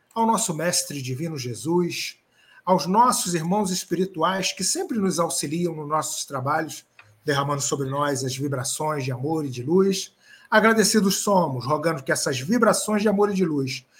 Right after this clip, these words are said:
possam ser levadas a todos os lares, a todas as famílias, a todos os nossos irmãos em todos os cantos desse planeta, principalmente os irmãos que se encontram em sofrimento, com seus corações doídos,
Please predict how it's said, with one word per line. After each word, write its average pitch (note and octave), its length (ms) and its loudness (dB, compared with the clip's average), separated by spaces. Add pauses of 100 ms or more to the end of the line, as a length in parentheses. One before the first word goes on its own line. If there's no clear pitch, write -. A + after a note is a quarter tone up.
(120)
possam E3+ 240 0
ser E3 180 2
levadas D3+ 360 2
a - 20 -4
todos F#3+ 320 2
os C3 140 -2
lares, D3+ 500 6
a C#3 80 -2
todas D3+ 360 0
as C#3 120 -2
famílias, C#3+ 640 -4 (260)
a F#3+ 80 0
todos A3+ 360 0
os E3 160 0
nossos F3 380 2
irmãos E3 440 0
em E3+ 120 -4
todos A#3 380 -2
os E3+ 140 -2
cantos C#3 400 -4
desse C#3 240 -4
planeta, C3+ 580 -6 (380)
principalmente D#3 640 0
os C#3+ 100 -6
irmãos D3+ 420 0
que D#3 120 -6
se D3 160 -2
encontram D#3 560 -2
em C3+ 40 -4
sofrimento, E3+ 800 0 (340)
com D3 100 -8
seus C#3 200 -2
corações C#3 640 -2
doídos, F3 720 2